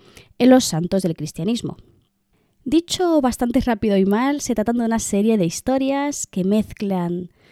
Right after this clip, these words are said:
una pequeña base histórica con una gran base de mito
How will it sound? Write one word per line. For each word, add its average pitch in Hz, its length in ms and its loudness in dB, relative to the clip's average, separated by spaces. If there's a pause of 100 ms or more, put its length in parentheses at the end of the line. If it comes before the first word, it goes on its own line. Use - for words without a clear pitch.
(200)
una 277 220 0
pequeña 269 580 2
base 214 280 0
histórica 262 760 -2 (340)
con 208 160 2
una 226 200 2
gran 208 320 2
base 214 520 -2 (120)
de 190 300 0
mito 240 480 2